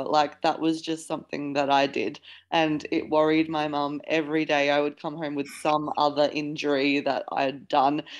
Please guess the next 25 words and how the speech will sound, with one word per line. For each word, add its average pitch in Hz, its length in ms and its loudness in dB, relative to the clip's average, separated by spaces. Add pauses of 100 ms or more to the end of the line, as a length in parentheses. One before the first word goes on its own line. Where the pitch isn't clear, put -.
(160)
And, 160 440 2 (120)
like, 151 260 2
as 175 220 2
a 190 40 -2
parent, 175 320 0
I 156 120 2
can 165 200 -8
see 160 200 -4
that 151 160 -6
that 151 120 4
is 151 280 -2 (120)
completely 160 640 0
terrifying, 160 540 -2
that 165 120 -2
you're 160 120 -2
sending 156 380 -2
your 156 80 -4
kid 151 180 -2
off 151 140 -2
to 160 100 -10
school 147 300 -4
and 156 100 0
they've 143 160 0
come 151 300 0
back 143 260 0